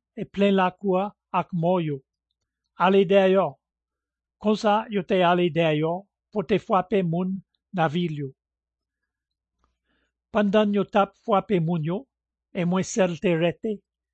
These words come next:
moi te tombé sous figue moi, moi te crié fort pour dire, « À moi, Seigneur, bon Dieu, est-ce que vous avez détruit tout retail Israël là,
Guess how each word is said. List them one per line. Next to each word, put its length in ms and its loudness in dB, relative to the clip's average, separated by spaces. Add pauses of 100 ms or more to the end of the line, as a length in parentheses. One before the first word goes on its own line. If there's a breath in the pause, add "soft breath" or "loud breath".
(240)
moi 140 -4
te 120 0
tombé 380 0
sous 220 -6
figue 440 -4
moi, 160 -6 (640)
moi 140 -6
te 100 -2
crié 360 2
fort 500 -2
pour 120 -4
dire, « 280 -6 (920)
À 140 2
moi, 300 -2 (100)
Seigneur, 640 -2 (240)
bon 220 0
Dieu, 360 -2 (880)
est-ce 220 0
que 60 0
vous 60 6
avez 140 2
détruit 460 0
tout 180 -6 (160)
retail 640 2
Israël 540 0
là, 260 -4